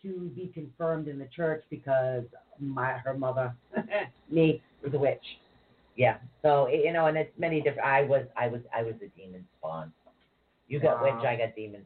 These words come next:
Speaker 2: spawn.
Speaker 1: Yeah. But you know what? I was a, I was a witch, deemed that, but about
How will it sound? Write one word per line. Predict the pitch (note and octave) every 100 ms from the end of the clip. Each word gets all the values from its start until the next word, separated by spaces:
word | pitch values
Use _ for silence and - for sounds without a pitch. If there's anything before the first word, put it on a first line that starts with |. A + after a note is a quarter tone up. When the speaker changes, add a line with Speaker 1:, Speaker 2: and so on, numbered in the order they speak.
| -
Speaker 2:
spawn. | G2 F3
Speaker 1:
Yeah. | G3 - - -
But | A#3+
you | B3 C4
know | C#4+
what? | D#4 D4 - -
I | C4
was | C#4+ A3+
a, | A#3+ -
I | A3+
was | A#3+ A3+
a | G#3+
witch, | A#3+ C4 - - -
deemed | A3+ G#3+
that, | A#3 A3+ -
but | F#3 - _ _ _ _
about | D#3+ E3